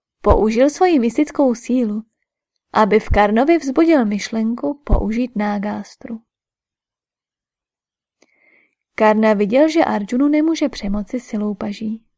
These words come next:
Bylo by třeba zásahu strašlivou nebeskou zbraní, vnuknutého vyšší mocí. Pak pomyslel na nágástru.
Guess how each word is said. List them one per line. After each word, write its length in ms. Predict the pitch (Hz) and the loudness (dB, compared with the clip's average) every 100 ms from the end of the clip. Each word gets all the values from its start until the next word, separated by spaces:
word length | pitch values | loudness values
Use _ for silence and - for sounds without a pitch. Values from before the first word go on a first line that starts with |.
| _ _ _ _ _ _ _ _ _ _ - _ _ - | _ _ _ _ _ _ _ _ _ _ -20 _ _ -8
Bylo 320 | 196 214 220 | 0 4 6
by 140 | 220 320 | 4 2
třeba 320 | - 339 294 | 2 4 6
zásahu 580 | 220 220 220 311 254 220 | 4 0 2 0 0 -4
strašlivou 640 | - 214 - 285 302 277 | -4 -4 -2 0 4 4
nebeskou 480 | 220 269 - 311 262 | 2 -2 0 0 0
zbraní, 540 | 214 214 214 226 254 - _ _ _ | -2 -2 -2 -2 -4 -10 _ _ _
vnuknutého 800 | 214 202 208 208 202 - 262 302 | -4 -2 -2 -2 -2 0 2 2
vyšší 360 | 247 202 - 214 | 0 -4 -6 -4
mocí. 540 | 208 202 - 214 226 _ _ _ _ _ _ _ _ _ _ _ _ _ _ - | -4 -8 -12 -12 -12 _ _ _ _ _ _ _ _ _ _ _ _ _ _ -6
Pak 220 | 196 - | -6 -4
pomyslel 500 | 208 196 226 277 302 | -2 0 0 0 4
na 100 | 302 | 4
nágástru. 840 | 214 214 208 208 208 - - 220 | 2 -2 -4 -6 -8 -14 -14 -14